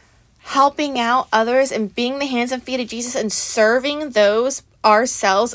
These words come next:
with our physical body and doing things, then what's the point? You're neglecting others by just trying to throw money at it. And, and that's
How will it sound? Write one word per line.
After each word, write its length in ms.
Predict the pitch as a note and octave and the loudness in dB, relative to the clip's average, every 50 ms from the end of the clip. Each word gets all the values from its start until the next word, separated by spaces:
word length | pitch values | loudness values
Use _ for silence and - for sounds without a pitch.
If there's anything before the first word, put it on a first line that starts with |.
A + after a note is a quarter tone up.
| - | -4
with 160 | - A3+ A3+ B3+ | -4 -2 0 0
our 80 | A#3+ | 0
physical 540 | A3+ - - A3 G#3 - A#3+ A#3 - B3+ A#3+ | -2 -2 -4 -2 -2 -2 -4 -4 -6 -8 -8
body 500 | A3 - G#3 F#3+ G3 G3+ G#3+ A3+ C4 C#4+ - - - - - _ - | -4 -2 -2 0 0 0 -2 -4 -8 -12 -16 -18 -20 -20 -14 _ -4
and 280 | A#3 A3+ G#3+ F#3+ G3+ - _ _ _ _ _ _ _ _ _ - G3+ | -4 -2 -4 -4 -8 -12 _ _ _ _ _ _ _ _ _ -10 -8
doing 480 | F#3+ - A3+ C4 D4+ D#4+ D4+ C#4+ D4 C#4+ | -4 -2 0 0 0 0 0 -2 -4 -4
things, 600 | - - C#4 C#4+ D4+ E4 F4+ G4+ G4+ - - - _ _ _ - - _ _ _ _ | -2 -2 -2 -2 -2 -4 -4 -4 -4 -4 -6 -8 _ _ _ -20 -20 _ _ _ _
then 200 | - D4 C#4 B3+ | -6 -4 -4 -2
what's 240 | B3 C#4+ F#4 - - | -2 -2 -2 -2 -4
the 100 | - G4+ | -6 -8
point? 680 | G4 - - - G3 A#3+ D4+ A3+ F#3+ - - - - - _ _ _ _ _ _ _ _ _ _ _ _ _ _ _ _ _ _ _ _ _ _ _ _ _ _ _ - | -10 -12 -10 -10 -10 -8 -8 -10 -12 -12 -16 -18 -18 -20 _ _ _ _ _ _ _ _ _ _ _ _ _ _ _ _ _ _ _ _ _ _ _ _ _ _ _ -2
You're 120 | A#3+ C4 | 0 0
neglecting 720 | D4 D4 C4+ - B3 A#3 A#3 A#3+ D4+ - - - D4+ C4 | 2 0 0 -2 0 2 2 2 2 2 -2 -6 -4 -2
others 420 | D3+ G3 A#3 B3+ A#3+ A#3 A#3+ A#3+ - | 0 0 0 0 0 0 -2 -2 -4
by 240 | - - G#3+ G#3 G#3 | -2 0 0 0 0
just 300 | - A#3 G#3+ - - - | 0 -2 -4 -4 -4 -4
trying 240 | - A#3+ C4 D#4+ | -4 -4 -4 -4
to 80 | D4+ A#3 | -4 -6
throw 340 | - - - G#3 G#3+ A3 A3+ | -8 -8 -4 0 0 0 0
money 460 | A3 G#3 F#3+ F#3 G3 B3 B3 A3 F#3 | 0 -2 -4 -4 -4 -4 -4 -4 -4
at 180 | F3 E3+ - - | -4 -4 -6 -6
it. 180 | - - - _ _ _ _ _ _ _ _ - - _ _ _ _ _ _ _ - - | -8 -12 -14 _ _ _ _ _ _ _ _ -20 -20 _ _ _ _ _ _ _ 0 2
And, 240 | B3 C4 C4 B3+ - | 2 2 2 0 -2
and 220 | B3 A#3+ A#3+ A#3+ | -4 -2 0 0
that's 460 | B3+ C4 D4+ E4+ - - - - - | 0 0 0 0 0 -2 -2 -4 -4